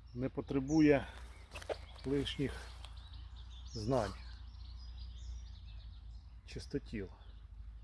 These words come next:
Він зараз так і проситься, щоб його позбирали для травництва. Він зараз максимально,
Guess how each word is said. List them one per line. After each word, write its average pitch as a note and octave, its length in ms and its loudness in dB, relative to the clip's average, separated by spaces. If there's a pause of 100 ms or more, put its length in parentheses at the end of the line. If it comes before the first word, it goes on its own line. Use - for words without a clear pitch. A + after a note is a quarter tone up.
(1400)
Він C3 140 4
зараз B2+ 240 10
так B2+ 200 0
і C3+ 40 0
проситься, A#2+ 480 0
щоб A2 220 -6
його A2+ 300 4 (280)
позбирали A#2+ 680 6 (1400)
для A#2+ 140 4
травництва. A2+ 760 2 (760)
Він A#2+ 100 -2
зараз A#2 260 4
максимально, A#2 720 4